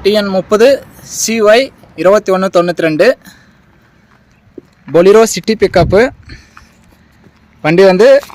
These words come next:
ரெண்டாயிரத்தி இருபது மாடல், மூணு ஓனரு.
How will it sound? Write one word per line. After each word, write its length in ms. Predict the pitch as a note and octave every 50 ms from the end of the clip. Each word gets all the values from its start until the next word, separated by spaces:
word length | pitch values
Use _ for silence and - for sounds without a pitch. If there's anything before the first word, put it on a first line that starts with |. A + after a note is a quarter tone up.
| - -
ரெண்டாயிரத்தி 500 | E3+ D#3+ F3 G3+ G#3 G#3+ G#3+ G3+ - F#3 F3+
இருபது 260 | F#3 G3+ A3 G#3+ G#3 F#3 E3+
மாடல், 260 | D#3+ D#3 F3 G#3+ B3+ B3+ - - - - - - - - - - - - - - - - - D#3+ E3+
மூணு 200 | G3 A3 A3 G3+ F#3 F3+
ஓனரு. 320 | F#3 F#3 F#3+ F3 E3 E3+